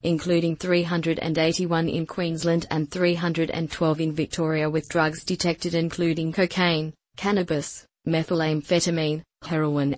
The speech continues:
and steroids. Cross River Rail capacity need questioned.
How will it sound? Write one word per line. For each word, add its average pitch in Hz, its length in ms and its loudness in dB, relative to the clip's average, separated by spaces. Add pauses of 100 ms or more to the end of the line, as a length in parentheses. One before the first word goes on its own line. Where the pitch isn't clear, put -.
and 160 180 0
steroids. 165 720 -2 (1120)
Cross - 320 -2
River 156 240 0
Rail 160 260 2
capacity 151 600 -2
need 151 300 0
questioned. 156 580 -4